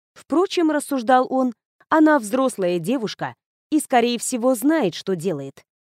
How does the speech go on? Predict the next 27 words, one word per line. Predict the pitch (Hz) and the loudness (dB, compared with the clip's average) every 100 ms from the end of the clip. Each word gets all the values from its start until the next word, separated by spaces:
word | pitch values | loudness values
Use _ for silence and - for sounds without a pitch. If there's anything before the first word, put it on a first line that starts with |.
| _ _ - | _ _ -2
Он | 240 233 | 2 2
продолжал | 233 220 208 208 214 240 | 2 2 4 2 2 0
пялиться | 190 220 208 170 - | 0 0 0 -2 -4
на | 165 | -2
неё, | 165 170 170 302 | -2 -2 -2 -2
когда | 254 208 185 | -2 0 -2
та | 180 226 | 0 -2
подняла | 202 170 180 190 175 | -2 -2 -2 0 -2
глаза | 147 151 185 269 285 _ _ _ | -2 -4 -2 -4 -6 _ _ _
и | 262 | -4
поймала | 233 180 170 214 | 0 0 0 -2
его | 254 233 160 175 | -2 -4 -4 -6
взгляд. | 147 156 147 - _ _ _ _ _ | -6 -8 -10 -10 _ _ _ _ _
Румянец | 226 254 240 226 208 - | 0 2 2 2 0 -2
на | 202 | -2
щеках | 190 220 - 196 - | -2 -4 -2 -2 -2
усилился, | 175 - 269 180 - 135 - _ _ - | -6 -4 -2 -4 -6 -10 -14 _ _ -4
но | 247 | 0
это | 277 277 254 | 0 0 -2
придавало | 240 208 214 262 254 | -2 0 0 0 0
ей | 208 226 220 | -2 -2 -4
ещё | 196 214 240 202 | -4 -6 -6 -4
большую | 180 185 - 196 | -2 -2 -2 -2
привлекательность. | 185 208 226 233 262 160 135 143 - - _ _ _ | 0 -2 -2 -2 -4 -4 -10 -12 -16 -20 _ _ _
Она | 240 240 233 220 | 0 2 4 2
излучала | 180 226 - 233 240 | 0 -4 -2 -2 -2
свет. | - 240 262 - | -4 -6 -6 -6